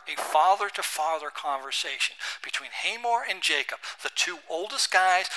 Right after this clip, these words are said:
the two guys with the most experience, the two guys with the most wisdom who should be leading their families.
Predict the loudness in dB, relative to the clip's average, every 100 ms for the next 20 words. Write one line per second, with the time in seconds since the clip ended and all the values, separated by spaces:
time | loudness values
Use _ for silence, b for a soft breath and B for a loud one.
0 | B -4 -4 -2 -2 -2 -6 -12 -2 -2
1 | 0 -4 -4 -2 -2 -2 -4 B -4 -4
2 | 2 4 4 2 -14 -2 0 0 2 2
3 | 2 0 -4 B 0 0 0 -6 -6 -6
4 | -4 -2 0 2 0 -2 -10